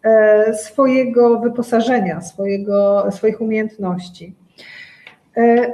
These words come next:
no i jedną z takich najczęściej też powtarzanych, że jest tam taka satysfakcja.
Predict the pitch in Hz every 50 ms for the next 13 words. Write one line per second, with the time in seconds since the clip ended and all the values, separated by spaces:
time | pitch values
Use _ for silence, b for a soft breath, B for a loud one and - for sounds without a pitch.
0 | - - 247 302 330 302 294 285 302 311 311 294 294 285 285 - - 277 285 285
1 | - - 269 262 254 - - 320 330 349 339 339 285 262 - 233 226 - - 208
2 | - - 220 220 220 233 233 240 240 233 226 233 240 240 240 262 370 440 - -
3 | - 285 254 247 233 - 220 208 - 214 208 208 220 208 - - - - 196 190
4 | 190 190 - - _ - 185 185 185 196 202 214 214